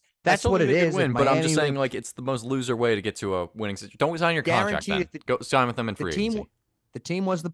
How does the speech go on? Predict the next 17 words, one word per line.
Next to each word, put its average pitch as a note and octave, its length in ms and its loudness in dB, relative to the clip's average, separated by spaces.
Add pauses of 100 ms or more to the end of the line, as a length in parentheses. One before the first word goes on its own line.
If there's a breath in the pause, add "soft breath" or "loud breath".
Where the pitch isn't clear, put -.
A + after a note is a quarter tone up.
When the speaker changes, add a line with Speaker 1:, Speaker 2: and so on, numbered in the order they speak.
Speaker 2:
Boston F3 380 -2
Heat, A#2+ 220 -4
the A#2+ 120 -4
Philadelphia D3 540 -4
Heat, A2+ 280 -8
he B2+ 120 -4
would A#2+ 120 -2
not C3 200 -2 (100)
be G#2 80 -10
there. E2 240 -14 (960)
He's B2+ 240 0
Speaker 1:
Yeah. - 40 -2
Speaker 2:
going D#3 200 6
there D#3+ 120 6
because C3 280 0
it's A#2+ 160 -8
Miami, F2+ 420 -4